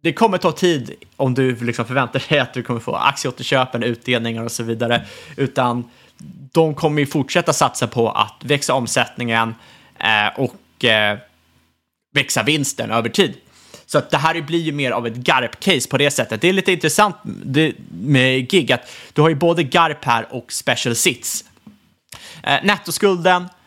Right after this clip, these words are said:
i alla fall ligger väl på ungefär hundratrettio miljoner euro, eh, varav halva skulden förfaller under tjugotjugofyra. Eh, och det krävs ju en refinansiering här, eh, innan uppdelning av bolaget.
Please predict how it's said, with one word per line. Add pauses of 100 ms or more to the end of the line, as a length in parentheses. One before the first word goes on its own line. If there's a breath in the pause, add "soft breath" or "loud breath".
i
alla
fall
ligger
väl
på
ungefär
hundratrettio
miljoner
euro, (380 loud breath)
eh,
varav
halva
skulden
förfaller
under
tjugotjugofyra. (1200)
Eh,
och (120)
det
krävs
ju
en
refinansiering
här, (680 soft breath)
eh, (520)
innan
uppdelning
av
bolaget.